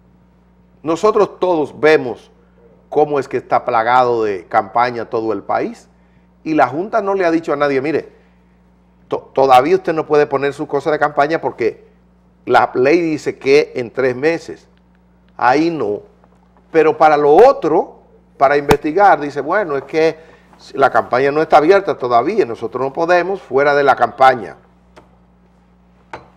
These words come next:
Qué país. Pero bueno, les voy a poner esta historia para terminar este segmento.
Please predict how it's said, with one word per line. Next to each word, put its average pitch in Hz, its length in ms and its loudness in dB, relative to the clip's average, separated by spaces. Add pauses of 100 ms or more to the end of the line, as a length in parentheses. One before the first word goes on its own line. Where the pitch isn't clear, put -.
(120)
Qué 139 120 -10
país. 101 580 -12 (600)
Pero 151 180 2
bueno, 202 380 0 (560)
les 143 200 -2
voy 214 140 0
a 247 120 -4
poner 175 280 -6
esta 180 220 -6
historia 92 560 -8 (500)
para 113 600 -2 (400)
terminar 123 460 -6
este 151 240 -4
segmento. 104 640 -14